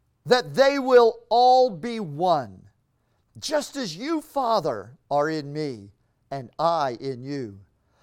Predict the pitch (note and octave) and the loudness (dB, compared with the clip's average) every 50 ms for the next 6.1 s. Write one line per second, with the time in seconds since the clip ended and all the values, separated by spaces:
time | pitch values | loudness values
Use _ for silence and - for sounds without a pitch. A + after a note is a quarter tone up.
0 | _ _ - A3 C4 D4 C#4+ - - - D4 C#4+ D4 C#4+ B3 C4 B3+ B3+ - A#3+ | _ _ 2 4 4 4 2 -2 2 4 4 4 4 4 2 2 2 2 2 2
1 | C4 C4+ C#4+ C#4+ C#4 A#3 B3 A#3 A3 F#3+ D3 - A#3+ B3 A#3 A#3 A3+ G#3+ G#3 G#3 | 2 2 2 0 -2 2 4 4 4 4 2 -6 -10 -8 -4 -4 -2 0 0 2
2 | G3 D#3+ A#2 B2 - - - - - - _ _ _ _ _ _ _ _ - - | 2 2 0 -2 -8 -12 -14 -14 -16 -18 _ _ _ _ _ _ _ _ -8 0
3 | - D#4 D4+ D4 C#4 C#4+ - - A#3 A3 G#3 A3+ D4+ D#4+ D#4+ D#4+ D#4 D4+ C#4 C4 | 2 2 2 2 2 0 4 6 6 6 6 2 2 2 4 4 2 2 -2 -4
4 | C4+ D4 C#4+ A#3 G3+ A#3+ B3 A#3+ A#3+ B3+ C#4+ C#4+ B3+ G#3 D3+ A#2 F#2+ - - - | -4 -4 -4 -2 0 0 0 0 -2 -8 -8 -8 -8 -8 -10 -10 -12 -16 -20 -20
5 | _ _ _ A#2+ D3+ D#3 - D3+ F3+ E3 C#3 - - - F3+ D3+ C#3+ - G#2+ A#2 | _ _ _ -4 -4 -4 -4 -4 -8 -8 -8 -8 -6 -4 -2 -4 -4 -6 -14 -20
6 | A2+ G2 | -20 -20